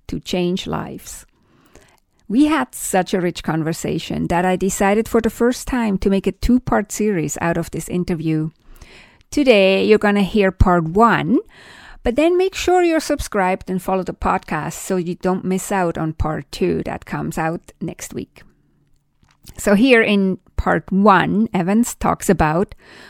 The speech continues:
why he had to step away from a successful business, which he calls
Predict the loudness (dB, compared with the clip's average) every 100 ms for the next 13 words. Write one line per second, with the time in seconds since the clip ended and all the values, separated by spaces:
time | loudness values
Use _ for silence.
0 | -6 0 2 2 0 -2 -4 -8 -8 -6
1 | -6 -2 -2 -2 -2 -4 -2 -2 -2 -4
2 | -6 -8 0 0 0 2 4 6 4 4
3 | 2 0 -2 -4 -2 -2 -2 -4 -2 2
4 | 2 0 -4